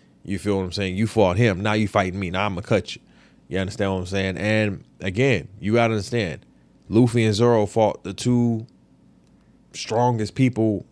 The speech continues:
in Wano at the time. And survived. And beat them. So, you know, what do you do? Oh, man.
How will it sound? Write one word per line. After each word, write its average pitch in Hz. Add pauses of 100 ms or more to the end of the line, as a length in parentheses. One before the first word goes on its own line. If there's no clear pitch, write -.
in 110
Wano 110
at 110
the 92
time. 120 (4000)
And 95
survived. 101 (800)
And 95
beat 139
them. - (3000)
So, 82
you 107
know, 92 (300)
what -
do 85
you 98
do? 127 (1200)
Oh, 123
man. 101